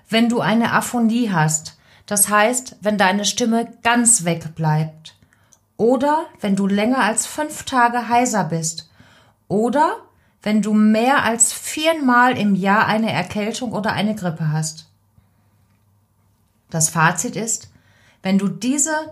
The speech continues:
Tipps und Regeln beachtest, wirst du eine deutliche Veränderung deines Befindens und deiner Stimme beobachten.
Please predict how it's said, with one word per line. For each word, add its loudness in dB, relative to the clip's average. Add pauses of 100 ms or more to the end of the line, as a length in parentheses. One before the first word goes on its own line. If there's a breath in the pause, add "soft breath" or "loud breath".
(140)
Tipps -2
und -6
Regeln 0
beachtest, -4 (340 soft breath)
wirst -4
du -6
eine 0
deutliche -4
Veränderung -4
deines 0
Befindens -4
und -8
deiner 0
Stimme -4
beobachten. -6